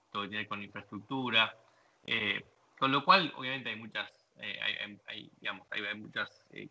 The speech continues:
quejas en el sentido de que los impuestos pueden bajar, pero no es una voracidad fiscal como la que tenés,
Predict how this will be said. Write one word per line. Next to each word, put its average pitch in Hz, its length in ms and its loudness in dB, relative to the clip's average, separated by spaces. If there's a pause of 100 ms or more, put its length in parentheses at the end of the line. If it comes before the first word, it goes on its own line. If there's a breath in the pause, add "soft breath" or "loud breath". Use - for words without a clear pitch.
quejas 120 420 2
en 104 80 -2
el 101 100 -6
sentido 107 400 -4
de 107 100 0
que 98 60 -8
los 98 100 -10
impuestos - 320 -12
pueden 107 240 -2
bajar, 156 460 8 (460)
pero 107 260 -2
no 117 200 -2
es 135 200 2
una 117 160 -2
voracidad 107 480 -4
fiscal 110 400 -2
como 104 240 8
la 101 120 0
que 101 120 -8
tenés, 104 320 -4